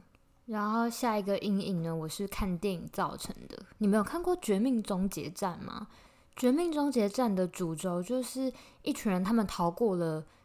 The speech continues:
一场意外，可是他们原本在那一场意外就应该要死掉，所以死神还是会一个一个找上他们，让他们因为各种意外而死亡。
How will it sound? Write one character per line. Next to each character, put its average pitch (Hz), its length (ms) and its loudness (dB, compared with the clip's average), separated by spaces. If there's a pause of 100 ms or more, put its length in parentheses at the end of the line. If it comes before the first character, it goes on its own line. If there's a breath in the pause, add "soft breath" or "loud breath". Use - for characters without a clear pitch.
(200 soft breath)
一 240 60 2
场 - 340 0
意 170 220 0
外， 180 320 -2 (260 soft breath)
可 - 160 0
是 233 80 2
他 262 80 4
们 247 160 8
原 190 180 4
本 208 140 4
在 208 140 -2
那 202 160 0
一 - 20 -2
场 180 240 -4
意 208 120 2
外 190 140 2
就 175 160 0
应 175 140 0
该 175 100 -4
要 170 120 -4
死 - 340 -8
掉， - 180 -6 (380 loud breath)
所 - 260 0
以 240 160 4
死 208 240 0
神 180 240 0
还 175 80 0
是 175 160 -2
会 233 120 2
一 196 80 -2
个 196 120 2
一 185 40 2
个 185 120 2
找 - 220 -8
上 190 240 -2
他 180 140 -2
们， 175 120 0
让 196 140 0
他 185 80 0
们 180 160 2
因 190 140 2
为 190 200 2 (120)
各 202 120 0
种 - 220 -4
意 180 100 -2
外 170 140 0
而 143 160 -6
死 - 320 -6
亡。 - 260 -8